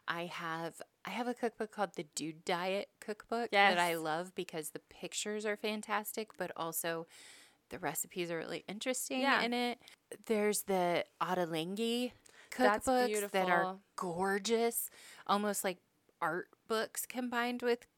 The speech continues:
Speaker 1: cooking.
Speaker 2: Ex-, exactly. I find sometimes cookbooks are almost, like,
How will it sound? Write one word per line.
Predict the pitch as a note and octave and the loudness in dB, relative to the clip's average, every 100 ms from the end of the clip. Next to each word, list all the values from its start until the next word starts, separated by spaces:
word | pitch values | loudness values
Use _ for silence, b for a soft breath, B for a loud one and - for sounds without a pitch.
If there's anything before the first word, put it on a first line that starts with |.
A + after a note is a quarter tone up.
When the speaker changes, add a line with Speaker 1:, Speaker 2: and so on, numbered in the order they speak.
| _ | _
Speaker 1:
cooking. | - A#3+ B3 A#3+ | -4 -2 0 2
Speaker 2:
Ex-, | D4 - - | 0 -2 -4
exactly. | B3 - A3 G#3 G#3+ - | -4 2 4 4 0 -4
I | A3+ | -4
find | - B3 D#4 | -4 -8 -8
sometimes | D4 A3+ A#3 A3 G3+ - | -8 -12 -10 -8 -8 -12
cookbooks | - G#3 - G3+ - | -10 -10 -6 -6 -4
are | G3 - | -6 -4
almost, | F#3+ F#3+ F#3 - | -6 -6 -8 -4
like, | F3+ E3+ - - | -4 -4 -8 -20